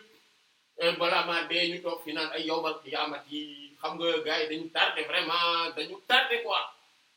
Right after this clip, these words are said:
parce que ay yawmal qiyaamati fii, ay àllaaxira bu ñu wax naan bu keroog yawmal qiyaama, bu keroog àllaaxira, ay bésum penc ba fii,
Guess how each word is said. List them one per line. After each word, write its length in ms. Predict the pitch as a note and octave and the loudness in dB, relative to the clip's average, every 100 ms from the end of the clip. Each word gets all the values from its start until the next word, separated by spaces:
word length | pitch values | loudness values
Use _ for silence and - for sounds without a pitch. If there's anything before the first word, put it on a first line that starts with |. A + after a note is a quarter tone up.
| _ _ _ _ | _ _ _ _
parce 160 | A3+ A#3 | -2 -2
que 60 | - | -2
ay 120 | F#3 E3 | -2 0
yawmal 340 | E3+ E3+ D#3+ | 0 0 -4
qiyaamati 440 | D#3+ E3 D#3+ D#3 - | -2 0 0 -2 -10
fii, 420 | - F3 E3+ E3 E3 | -12 -10 -8 -8 -6
ay 100 | E3+ | -4
àllaaxira 960 | E3+ E3+ D#3+ D#3+ D#3 E3 F3+ F3 E3+ D#3 | -2 2 0 0 -2 0 2 2 2 0
bu 100 | E3 | -4
ñu 80 | F3 | -6
wax 120 | D#3+ | -6
naan 220 | D#3 D3+ | -4 -6
bu 80 | - | -6
keroog 260 | D#3+ D#3 | -4 -2
yawmal 320 | D#3 D#3 D3+ D#3 | 0 0 -2 -4
qiyaama, 400 | D3+ D3 D3 D3+ D#3 | -4 -4 -2 -2 -4
bu 80 | D#3 | -6
keroog 260 | D#3 D#3 D3+ | -6 -4 -2
àllaaxira, 520 | D3+ D3 A#2+ B2+ F3 D#3+ - - - | -2 -2 -2 2 4 4 0 -4 0
ay 120 | F3 | 0
bésum 240 | D#3+ D#3 D3+ | 0 -4 -8
penc 280 | - D#3 C#3 | -2 -2 -2
ba 120 | B2+ C3 | -8 -8
fii, 320 | E3+ G3 G3 | -6 -4 -4